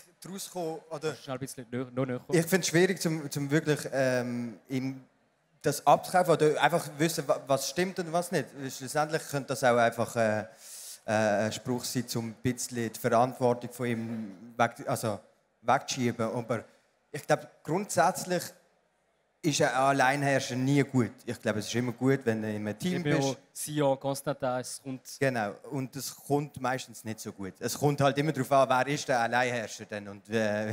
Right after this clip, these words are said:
Speaker 1: <laughs> wie hat das drauf. Aber ich find's noch spannend, oder? Äh, ich, ich, bei diesen Investitionen, ähm, wie viel, oder braucht's einen Investor? Dort finde ich halt einfach, ist die Frage,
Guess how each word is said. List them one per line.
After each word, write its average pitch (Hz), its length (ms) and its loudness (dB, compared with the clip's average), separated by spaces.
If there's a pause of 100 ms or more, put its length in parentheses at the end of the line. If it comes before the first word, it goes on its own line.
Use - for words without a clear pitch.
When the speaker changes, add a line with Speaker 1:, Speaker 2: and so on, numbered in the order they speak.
Speaker 1:
<laughs> 156 100 -2
wie 123 120 2
hat 113 120 -4
das 107 120 -8
drauf. - 140 -10 (260)
Aber 143 280 4 (120)
ich 175 100 -2
find's 175 240 -2
noch 151 180 0
spannend, 165 400 4
oder? 156 240 4
Äh, 139 320 4
ich, 165 80 -6 (220)
ich, 156 120 -4 (220)
bei 151 100 0
diesen 151 180 2
Investitionen, 156 1120 0 (400)
ähm, 135 420 2
wie 147 100 2
viel, 165 460 0 (380)
oder 139 180 0
braucht's 185 380 -2
einen 156 140 0
Investor? 156 560 0 (640)
Dort 190 220 4
finde 214 260 -4
ich 190 60 2
halt 180 120 2
einfach, 151 260 2
ist - 220 -6
die - 60 -16
Frage, 143 280 2